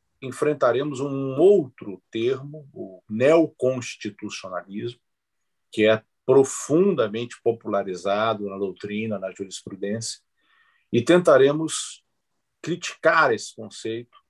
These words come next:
como uma espécie de, é, ponto-chave da minha fala, que se conecta com questões como ponderação, como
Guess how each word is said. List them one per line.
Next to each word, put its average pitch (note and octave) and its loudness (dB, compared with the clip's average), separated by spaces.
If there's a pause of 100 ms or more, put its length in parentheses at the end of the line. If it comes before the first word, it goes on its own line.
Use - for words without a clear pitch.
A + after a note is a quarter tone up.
(500)
como A#2+ -6
uma A2+ -4
espécie G#2+ -6
de, G#2 -6 (640)
é, F#2 -8 (180)
ponto-chave C#3+ 2
da G#2+ -14
minha G2+ -12
fala, G#2 -4 (720)
que F#2+ -18
se - -12
conecta A2+ -4
com G#2+ -8
questões A2 -6
como G2+ -8
ponderação, B2+ 0 (720)
como F#2 -12